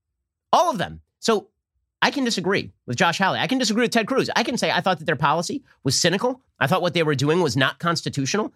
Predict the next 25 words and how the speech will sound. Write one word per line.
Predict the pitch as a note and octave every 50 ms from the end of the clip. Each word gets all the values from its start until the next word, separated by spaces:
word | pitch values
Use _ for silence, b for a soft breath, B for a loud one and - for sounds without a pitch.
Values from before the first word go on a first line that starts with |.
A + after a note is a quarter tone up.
| _ _ -
I | -
thought | D3+ - F3+ -
that | F3+ D3+
they | E3+
were | D#3+ D3+ D3
doing | C3+ B2+ D#3+ E3+ F3 C#3 B2+
was | B2 G#2+ E2+ - -
not | A#2+ C3+ D#3+ - -
legal. | C3 B2+ D3 D#3+ D#3+ - - _ _ _ _ _ _ _ _ _ _ _ _ _ _ _ _ _ _ _ _ _ _ _ _ _ _ _ -
That | C#3+ F3+
is | A#3 G#3+
not, | B3 C4+ B3 - - F3 - - -
that | E3 F3+
is | A3+ G3+
not | A3+ B3
an | B3 A3
actual | - E3 - - G3 D3+
coup | - - - - A#3+ A#3+
attempt. | - - - - G#3+ G3 - - - - _ _ _ _ _ _ _ _ _ _ _ -
Okay, | B2 C3+ G#3 D3
that | C#3+ F3+
is | F#3+ G3
not | A#3+ C4
an | A#3 -
insurrection. | - A3 A#3+ A#3 - - G3 F3+ F#3+ - - - - - -